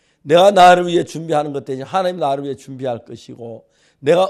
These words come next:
어려움을 피하려고 애쓰는 대신 하나님 피하게 해줄 거, 은혜를 베풀어 주실 줄 믿습니다. 사단에 속아서 내 방법이 좋은 줄 생각하고 하나님의 가-, 길로 가기를 주저하는 많은 사람들이,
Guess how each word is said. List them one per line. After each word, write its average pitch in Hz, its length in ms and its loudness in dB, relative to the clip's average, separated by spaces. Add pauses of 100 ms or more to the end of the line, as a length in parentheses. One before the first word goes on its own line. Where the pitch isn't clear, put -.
어려움을 185 440 -2
피하려고 160 500 -4
애쓰는 147 380 -8
대신 139 160 -8
하나님 160 320 -12
피하게 147 360 -10
해줄 117 240 -18
거, - 120 -20 (280)
은혜를 156 340 -4
베풀어 120 420 -12
주실 123 400 -18
줄 123 180 -20
믿습니다. - 560 -20 (880)
사단에 156 460 -2
속아서 151 440 -4
내 143 180 -4
방법이 165 300 -4
좋은 160 300 -6
줄 165 180 -8
생각하고 127 760 -8 (720)
하나님의 165 300 2
가-, 160 120 2
길로 151 280 -4
가기를 143 300 0
주저하는 175 580 -4
많은 160 440 -2
사람들이, 127 800 -8